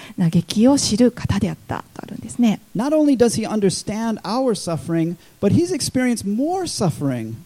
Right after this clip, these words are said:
Speaker 2: than we have.
Speaker 1: うん、私たちの苦しみを知ってくださるだけではなくて、もうそれ以上の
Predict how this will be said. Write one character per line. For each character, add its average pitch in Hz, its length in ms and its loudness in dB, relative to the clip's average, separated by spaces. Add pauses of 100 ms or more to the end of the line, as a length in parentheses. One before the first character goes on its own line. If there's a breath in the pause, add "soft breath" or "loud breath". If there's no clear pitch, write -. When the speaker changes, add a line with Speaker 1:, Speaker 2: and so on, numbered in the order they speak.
Speaker 2:
than 147 200 0
we 147 140 2
have. 127 340 -6
Speaker 1:
う 247 40 -2
ん、 233 100 2
私 320 180 -6
た 392 100 -4
ち - 120 -6
の 269 80 2
苦 247 240 -2
し - 180 -2
み 294 220 2
を 294 80 2
知 - 120 -2
っ - 40 -8
て 302 100 -6
く 311 100 -8
だ 339 80 -2
さ 415 120 -6
る 339 100 0
だ 170 120 -2
け 277 120 0
で 311 80 4
は 302 120 4
な 285 120 4
く 285 120 2
て、 254 180 6
も 214 120 4
う - 40 -2
そ - 180 -4
れ 277 220 -4
以 247 140 -6
上 415 360 -4
の 339 300 6